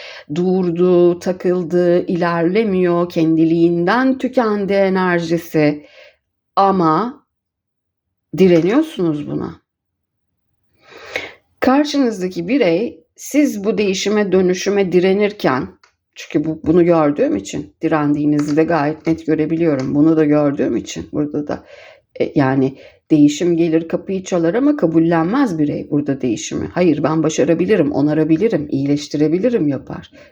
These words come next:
Bilmem izah edebiliyor muyum? Şimdi karşınızdaki birey siz değişime, dönüşüme direnirken ayakta kalma mücadelesi veriyor o da burada. Belki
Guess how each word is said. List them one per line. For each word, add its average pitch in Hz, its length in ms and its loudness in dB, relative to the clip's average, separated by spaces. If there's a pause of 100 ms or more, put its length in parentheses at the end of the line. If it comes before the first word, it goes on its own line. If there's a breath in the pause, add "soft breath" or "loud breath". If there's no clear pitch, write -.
(100)
Bilmem 180 240 0
izah 202 320 0
edebiliyor 185 420 0
muyum? 131 240 -4 (480 loud breath)
Şimdi 247 240 2
karşınızdaki 240 800 0
birey 151 480 0 (420 soft breath)
siz 247 300 -2
değişime, 196 460 0
dönüşüme 170 520 0
direnirken 156 760 0
ayakta 254 420 2
kalma 165 340 0
mücadelesi 135 760 -2
veriyor 117 340 -6
o 117 120 -8
da 95 120 -6
burada. 107 440 -6 (1700 loud breath)
Belki 240 800 0